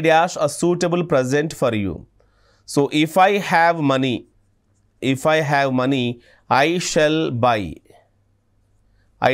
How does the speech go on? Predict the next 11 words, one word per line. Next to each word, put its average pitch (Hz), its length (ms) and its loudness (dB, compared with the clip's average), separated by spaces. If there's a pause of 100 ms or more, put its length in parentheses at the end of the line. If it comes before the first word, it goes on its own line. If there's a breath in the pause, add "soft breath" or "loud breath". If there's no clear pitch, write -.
shall 147 180 0 (120)
buy 147 100 2 (200)
a 131 120 -6
suitable 151 560 0
present 123 340 -2 (100)
for 117 160 0
you 123 80 -2 (120)
is 117 140 -4
the 127 120 -2
correct 113 260 -4 (100)
answer. 92 300 -12